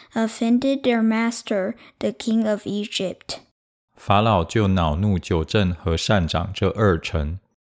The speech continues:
Speaker 1: Pharaoh was angry with his two officials, the chief cupbearer and the chief baker.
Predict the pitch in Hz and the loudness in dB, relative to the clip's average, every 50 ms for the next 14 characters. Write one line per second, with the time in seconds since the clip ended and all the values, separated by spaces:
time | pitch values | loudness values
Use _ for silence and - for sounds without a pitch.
0 | _ _ _ _ _ _ _ - - - 254 262 262 269 294 311 330 330 302 269 | _ _ _ _ _ _ _ -10 -4 0 2 2 4 6 6 6 6 6 6 4
1 | 254 254 - - 240 247 247 247 - 269 277 294 294 277 269 254 247 - 247 233 | 2 2 -2 -2 2 2 2 2 2 2 2 4 4 4 2 2 0 0 0 -2
2 | 233 - - - - 254 247 247 - 233 233 220 - - 220 220 240 - - 269 | -2 -2 -4 -4 0 2 2 2 2 0 -2 -2 -4 -4 -2 -2 -2 -2 -2 0
3 | 262 262 269 277 - - - - - - - - 247 240 226 - - - 247 247 | 2 2 2 0 -2 -6 -12 -14 -20 -16 -6 -2 0 0 0 0 0 0 2 2
4 | 285 - - - - 247 226 - - - 240 240 233 240 247 247 - - 233 226 | 2 0 -2 -2 0 0 0 -2 -2 0 0 2 2 2 2 0 0 0 0 0
5 | 220 220 220 214 - - - 226 226 233 233 - _ - 220 220 220 220 - - | 2 2 0 0 -2 -2 -2 0 0 -2 -2 -4 _ -4 -2 -2 -2 -4 -6 -4
6 | 240 220 - - - | -4 -2 -2 -4 -6